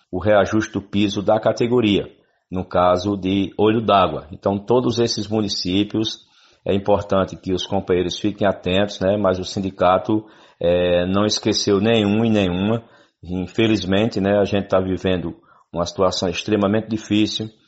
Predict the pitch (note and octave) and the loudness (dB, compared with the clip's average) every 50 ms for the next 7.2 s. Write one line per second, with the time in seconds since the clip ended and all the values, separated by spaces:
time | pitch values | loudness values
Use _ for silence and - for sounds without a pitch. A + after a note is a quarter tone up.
0 | _ _ _ - - F2 F2+ F2 F#2 G2+ A2 A2 G#2 G2+ G#2 A2+ A#2+ B2+ B2+ B2 | _ _ _ -2 -2 0 2 2 2 2 2 2 2 2 4 4 4 4 2 2
1 | B2+ B2 B2+ B2+ _ _ _ _ _ _ _ - F#2+ G2+ G2 G2+ G#2 G#2 G#2 G#2 | 0 0 -2 -8 _ _ _ _ _ _ _ -6 -4 -2 0 2 4 4 4 2
2 | - G2+ F#2+ - G2 F2+ F2+ F#2+ G#2+ A2+ B2 B2+ B2 - - - _ _ _ _ | 0 -2 0 2 2 4 4 4 4 2 2 0 -2 -6 -12 -16 _ _ _ _
3 | _ _ _ _ _ _ - E2 E2+ F2 F2 E2+ E2+ E2 D#2+ D#2+ F2+ F#2 - - | _ _ _ _ _ _ -6 -2 0 0 2 2 2 2 2 0 -2 -2 -4 -2
4 | - A2 G#2+ G#2 G2+ G2+ F#2+ F#2 F#2+ F#2+ G2 G2 F#2+ - - G2 - - - G2+ | 0 2 2 2 2 2 2 2 2 2 2 2 2 0 -2 -4 -6 -2 0 2
5 | F#2+ G2+ G#2 A2 A2 A#2 A#2 - - - - _ _ _ _ _ _ _ _ _ | 4 4 4 4 2 0 -4 -4 -6 -12 -14 _ _ _ _ _ _ _ _ _
6 | - F2+ F#2 - - G#2+ G2+ F#2+ F2 - G2+ F#2+ F2 F#2 F#2 E2 D#2+ E2 F2+ F#2 | -8 -6 -6 -4 -2 -2 -2 -2 -2 -2 -2 -2 0 -2 -4 -4 -4 -6 -4 -2
7 | F#2 F2+ F2 E2+ | -2 -2 -2 -4